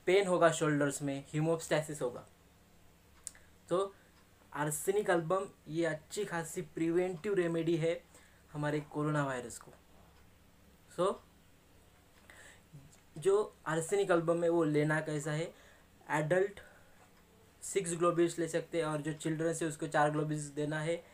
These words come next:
empty stomach, जब हम उठते हैं, जब हमारा stomach empty रहता है, कुछ हम खाते नहीं है, तब ये लेना है। तीन दिन ऐसा ये dose लेना है सुबह empty पेट में, उसके बाद एक महीने के बाद तुम repeat कर सकते हैं, but by the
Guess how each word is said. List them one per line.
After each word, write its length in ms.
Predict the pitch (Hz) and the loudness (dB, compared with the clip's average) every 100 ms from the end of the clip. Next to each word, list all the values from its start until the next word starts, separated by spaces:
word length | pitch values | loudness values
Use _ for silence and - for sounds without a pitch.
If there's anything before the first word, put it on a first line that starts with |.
| - - - | -20 -10 -4
empty 420 | 160 165 151 185 | -2 -4 -6 -8
stomach, 440 | - 170 156 139 | -2 0 0 0
जब 160 | 151 160 | -2 -2
हम 220 | 160 160 | -2 -4
उठते 320 | 147 - 165 | -6 -4 -2
हैं, 180 | 170 175 | -2 -2
जब 180 | 160 151 | -2 -2
हमारा 300 | 151 151 156 | -2 -2 -4
stomach 380 | - 151 151 131 | -6 -6 -6 -6
empty 280 | 147 151 | -6 0
रहता 200 | 165 160 | 0 0
है, 60 | 160 | -2
कुछ 240 | 160 156 | -4 -6
हम 120 | 156 147 | -6 -6
खाते 340 | 139 139 165 | -6 -6 -4
नहीं 200 | 156 151 | -2 -2
है, 120 | 160 - - - | -4 -8 -20 -8
तब 160 | 147 156 | -4 0
ये 80 | |
लेना 260 | 156 156 156 | 0 0 -2
है। 300 | 151 165 147 - - - - - - - - | -2 -4 -6 -14 -20 -20 -20 -20 -20 -20 -4
तीन 280 | 180 180 151 | 0 0 0
दिन 200 | 185 180 | 0 0
ऐसा 400 | 160 160 175 - | -2 0 -2 0
ये 120 | 160 160 | -2 2
dose 260 | 165 160 | 2 2
लेना 200 | 160 160 | 0 0
है 100 | 160 | 0
सुबह 380 | 151 156 156 190 - - | -2 -2 -2 -2 -8 -4
empty 340 | 147 156 160 | -2 -2 -4
पेट 320 | 156 151 - | -4 -4 -4
में, 60 | 165 | -6
उसके 280 | 160 151 170 | -6 -6 -6
बाद 360 | 143 151 156 - | -2 -2 -2 -4
एक 180 | 165 160 | -4 -4
महीने 260 | 156 151 147 | -4 -4 -4
के 140 | 151 | 0
बाद 220 | 151 175 - - - - - | 0 0 -6 -20 -20 -12 -8
तुम 120 | 180 185 139 | -8 -8 -6
repeat 300 | 147 147 147 | -6 -6 -4
कर 160 | 135 | -4
सकते 340 | - 131 - 117 | -4 -8 -12 -18
हैं, 100 | 117 - - - - - | -20 -20 -20 -20 -20 -6
but 100 | 151 | -4
by 280 | 147 151 147 | 0 -2 0
the 140 | 185 | -2